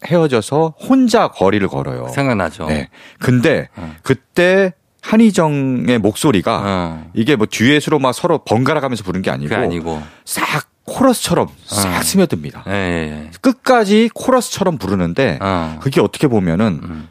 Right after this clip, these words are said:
Speaker 1: 거리에 이제 곳곳에 스민
Speaker 2: 음.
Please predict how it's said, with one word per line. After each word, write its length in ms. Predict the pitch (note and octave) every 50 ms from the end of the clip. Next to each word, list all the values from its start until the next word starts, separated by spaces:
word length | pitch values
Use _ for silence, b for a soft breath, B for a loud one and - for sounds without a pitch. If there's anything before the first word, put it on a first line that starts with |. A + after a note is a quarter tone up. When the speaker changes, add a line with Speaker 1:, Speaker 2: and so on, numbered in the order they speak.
| _ _ _ -
Speaker 1:
거리에 540 | - - F#2 G#2 A2+ A#2+ B2+ B2+ C3 B2
이제 240 | A2+ G2 - G2+ F#2 -
곳곳에 440 | - - G#2 - - C3+ B2 -
스민 500 | A2 - - G3+ F#3+ D#3 G#2+ F#2 G2 - - -
Speaker 2:
음. 560 | G#2 G#2 G#2 G2 F#2 F2+ F2 E2 D#2+ D#2 F2